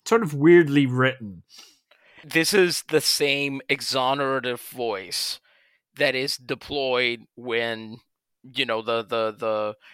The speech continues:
Speaker 2: culprit of something is police or the state of Israel.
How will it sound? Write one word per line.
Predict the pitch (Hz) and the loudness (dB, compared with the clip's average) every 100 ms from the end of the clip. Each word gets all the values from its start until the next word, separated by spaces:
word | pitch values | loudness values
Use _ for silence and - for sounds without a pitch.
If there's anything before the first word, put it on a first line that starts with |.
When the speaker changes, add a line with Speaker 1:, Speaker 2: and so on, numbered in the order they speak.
| - _ | -20 _
Speaker 2:
culprit | - 185 156 - 127 113 | 0 2 2 -2 -4 -4
of | 123 | -6
something | - 123 120 117 | -4 -4 -6 -4
is | 110 110 - | -4 -4 -6
police | 170 190 220 135 - - - - _ | -4 -2 -2 -2 0 0 0 -6 _
or | - 107 110 107 110 110 _ _ _ - - _ | -8 -2 0 0 -2 -6 _ _ _ -16 -16 _
the | 120 | -2
state | - - 123 | 0 2 0
of | 143 | 0
Israel. | 208 - 120 92 - | 0 0 -4 -10 -12